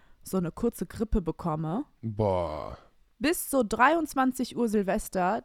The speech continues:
Speaker 1: dann geht's wieder einigermaßen, aber es ist immer so richtig mit Daumen drücken, fünf Ibus einwerfen,
Speaker 2: Boah, das ist
Speaker 1: damit's
Speaker 2: scheiße.
Speaker 1: irgendwie geht. Das ist jedes Jahr so, weil ich glaub, ich, weil der Körper sich so denkt, was macht sie hier? Ist sie gestresst oder nicht? Keine Ahnung, wir geben auf, wir ma-, wir fahren System komplett runter einmal.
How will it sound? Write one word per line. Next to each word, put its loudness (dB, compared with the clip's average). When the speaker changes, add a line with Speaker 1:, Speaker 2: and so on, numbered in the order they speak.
Speaker 1:
dann 2
geht's -4
wieder 0
einigermaßen, 0
aber 0
es -6
ist -10
immer 2
so -2
richtig -6
mit -2
Daumen 6
drücken, -2
fünf 0
Ibus 0
einwerfen, 0
Speaker 2:
Boah, 2
das 4
ist 0
Speaker 1:
damit's 2
Speaker 2:
scheiße. 0
Speaker 1:
irgendwie -2
geht. -4
Das -4
ist -8
jedes -2
Jahr 4
so, 0
weil 0
ich -8
glaub, -2
ich, -14
weil -2
der 0
Körper -2
sich -6
so -6
denkt, -4
was -2
macht 0
sie -2
hier? -2
Ist -6
sie -8
gestresst -6
oder -4
nicht? -4
Keine -2
Ahnung, -2
wir -6
geben -6
auf, -2
wir -4
ma-, -2
wir -6
fahren -2
System -6
komplett -6
runter -4
einmal. -4